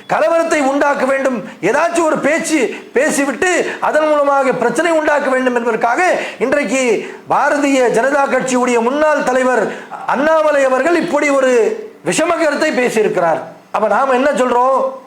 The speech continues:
தமிழ்நாட்டை ஆண்டு கொண்டிருக்கக்கூடிய அரசாங்கத்தை பார்த்து கேட்கிறோம், தடையை மீறி அவர்கள் இந்த மாநாட்டை நடத்தினார்கள்,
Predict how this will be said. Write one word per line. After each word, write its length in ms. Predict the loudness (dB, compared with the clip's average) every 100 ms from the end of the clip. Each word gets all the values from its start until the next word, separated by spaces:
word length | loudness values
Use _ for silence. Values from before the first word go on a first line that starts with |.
| -6
தமிழ்நாட்டை 500 | -2 2 0 0 0 0
ஆண்டு 180 | 0 0
கொண்டிருக்கக்கூடிய 560 | 0 -2 -2 -2 0 2 0 -2 -8 -14 -20 -10 -2
அரசாங்கத்தை 600 | -2 0 0 0 2 0
பார்த்து 320 | 2 0 0 0
கேட்கிறோம், 480 | 0 0 0 0 -2 -10 -18 -14 -4
தடையை 300 | 0 0 0 0
மீறி 240 | 0 0
அவர்கள் 340 | 0 2 2 0 0
இந்த 100 | 0 0
மாநாட்டை 380 | 2 0 0 0 0
நடத்தினார்கள், 600 | 0 0 0 2 2